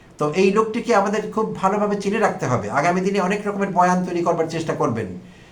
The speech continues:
এবং আমি মনে করি তার এই ফালতু, অপ্রয়োজনীয় এবং ইনসিগনিফিকেন্ট, মিথ্যায় ভরা, গোজামিল দেওয়া এই বয়ান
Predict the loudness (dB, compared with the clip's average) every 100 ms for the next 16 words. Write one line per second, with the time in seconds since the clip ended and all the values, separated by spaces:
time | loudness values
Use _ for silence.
0 | -2 2 4 4 4 2 2 0 0 2
1 | 4 4 4 2 4 4 2 2 0 2
2 | 2 2 0 -2 -2 -2 -2 -4 -2 -4
3 | -2 -2 -2 -4 -4 -4 0 0 0 4
4 | 4 4 -2 -16 -20 -20 -20 -20 -20 -20
5 | -20 -20 -2 2 4 4 4 4 4 4
6 | 4 6 6 6 2 -8